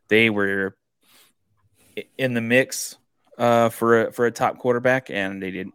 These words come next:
It seems obviously every, at this point, everybody understands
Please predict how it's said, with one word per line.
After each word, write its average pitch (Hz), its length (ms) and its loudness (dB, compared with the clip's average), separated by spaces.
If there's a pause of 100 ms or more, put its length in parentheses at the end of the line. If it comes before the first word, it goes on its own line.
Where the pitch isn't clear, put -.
It 98 180 -12
seems 98 360 -10
obviously 92 540 -6
every, 95 240 -8
at 95 200 -6
this 98 120 -8
point, 98 220 -4
everybody 98 280 -2
understands 107 600 0